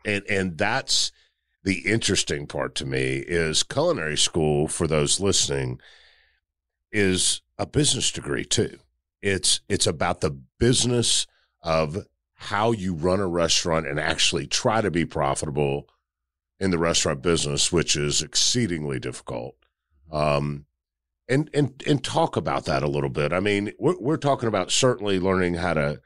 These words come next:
they're not training you to be Julia Childs. <laughs> They're training you to be able to run a restaurant business in culinary school. And that's mundane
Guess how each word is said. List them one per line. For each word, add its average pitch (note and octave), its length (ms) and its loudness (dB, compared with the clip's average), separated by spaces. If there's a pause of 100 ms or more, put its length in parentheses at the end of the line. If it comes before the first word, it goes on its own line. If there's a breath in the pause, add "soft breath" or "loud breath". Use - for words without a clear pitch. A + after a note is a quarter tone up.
(560)
they're C#3 100 2
not F#3 220 0
training G2 640 2
you D2 180 2
to D#2+ 100 6
be D2 200 2
Julia C2+ 440 2
Childs. F2 600 2
<laughs> - 0 -
They're C#3 160 2
training F#2+ 540 0
you D#2+ 160 -2
to D#2+ 100 -8
be D#2 180 -4
able D#2 200 -6
to D2 60 -8
run C#2 440 -8 (800)
a E2+ 80 -4
restaurant D2+ 720 0
business B1 500 0
in C#2 140 0
culinary B1 520 -2
school. C#2 500 0 (320 loud breath)
And E2 220 0
that's - 580 0 (840)
mundane F2+ 1120 0